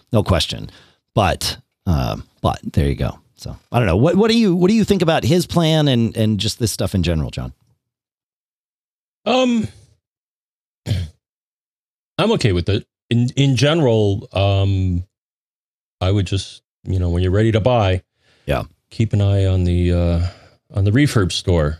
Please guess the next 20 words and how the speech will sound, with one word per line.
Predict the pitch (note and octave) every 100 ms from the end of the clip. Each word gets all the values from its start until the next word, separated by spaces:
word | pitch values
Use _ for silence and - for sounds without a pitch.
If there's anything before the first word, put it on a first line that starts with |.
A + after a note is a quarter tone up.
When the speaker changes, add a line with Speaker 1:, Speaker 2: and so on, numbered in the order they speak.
| -
Speaker 2:
and | E2+ E2+
get | E2+ F2
something | - F#2 - F2+ F2 F2+
a |
couple | F2+ G#2 -
of | G2+
years | G#2+
old, | F3+ G#3+ D2 -
which | D#2+ -
is |
exactly | F#2+ G2 F#2 G2+ G#2 - F#2+
what | F2 E2
I | D#2
did | D2+ D2+
when | D2+ D2+
I | D#2
got | D#2 -
my | - D2+
Mini. | A#2 G#3 B2+ C#2+ - -
Speaker 1:
Right. | D2 B1